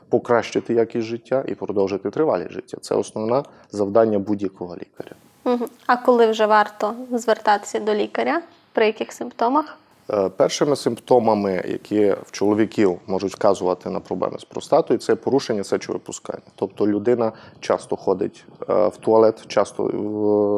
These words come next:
Speaker 1: е, часте сечовипускання, так звана полікіурія. Це є нічні сечовипускання. Люди вночі часто встають в, у туалет. У людей може виникати дискомфорт, печіння під час сечовипускання. У людей може виникати від-, відчуття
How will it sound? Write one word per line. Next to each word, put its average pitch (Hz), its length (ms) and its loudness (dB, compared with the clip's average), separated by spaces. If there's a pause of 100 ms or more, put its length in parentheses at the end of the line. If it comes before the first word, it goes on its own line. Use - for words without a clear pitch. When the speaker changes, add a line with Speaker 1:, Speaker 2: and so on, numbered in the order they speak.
(440)
Speaker 1:
е, - 40 -16
часте - 320 -2
сечовипускання, 101 760 -4
так 101 140 -4
звана 101 240 -2
полікіурія. 101 760 -2 (420)
Це - 140 -8
є 107 100 0
нічні 110 380 -2
сечовипускання. 98 920 -4
Люди 98 220 -6
вночі 110 320 -4
часто 95 360 -4
встають 98 440 -4
в, - 140 -20
у 98 120 -4
туалет. 101 440 -4 (440)
У 90 180 -6
людей 95 320 2
може 127 240 0
виникати 113 520 0
дискомфорт, 120 1000 0
печіння 110 520 -2
під 143 280 -4
час 95 260 -6
сечовипускання. - 880 -8 (380)
У - 40 -10
людей 104 200 2
може 139 200 2
виникати 127 460 2
від-, 120 180 0
відчуття 117 640 0